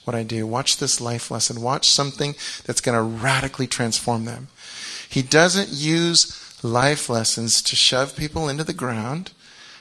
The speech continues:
to teach them who's boss, to put them in their place. That's not our Father.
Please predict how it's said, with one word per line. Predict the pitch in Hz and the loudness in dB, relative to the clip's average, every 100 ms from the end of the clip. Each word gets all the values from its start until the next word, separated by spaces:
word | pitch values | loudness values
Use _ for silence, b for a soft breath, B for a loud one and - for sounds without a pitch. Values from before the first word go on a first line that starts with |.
| B | B
to | 120 | 0
teach | - 139 - | 2 2 2
them | 147 143 139 | 0 -2 -2
who's | 110 156 151 | 2 4 2
boss, | 131 123 120 143 165 - - - B B B B | 2 0 0 -2 0 0 0 -4 B B B B
to | 123 | -4
put | - 139 | 2 2
them | 143 156 | 4 2
in | 165 | 2
their | 175 | 0
place. | 139 120 117 143 - - - | 0 0 0 -2 0 0 2
That's | 131 127 - | 0 2 2
not | 135 131 | 2 2
our | 131 | 0
Father. | 131 151 131 110 | 0 -4 -4 -8